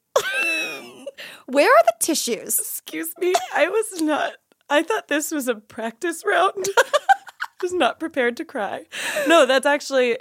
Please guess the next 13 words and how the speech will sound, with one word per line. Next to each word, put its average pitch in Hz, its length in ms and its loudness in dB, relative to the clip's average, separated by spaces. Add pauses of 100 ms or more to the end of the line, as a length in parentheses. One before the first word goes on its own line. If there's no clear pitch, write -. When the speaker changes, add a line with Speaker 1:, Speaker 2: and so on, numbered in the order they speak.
Speaker 1:
that's 226 220 -2
great. 175 300 0
And 202 180 -4
it's, 196 240 -6 (920)
it, 220 280 0
it 220 140 4
kind 262 220 2
of 262 60 0
puts - 220 0
me 220 140 0
at 214 80 0
ease 208 200 0
because, 196 540 -4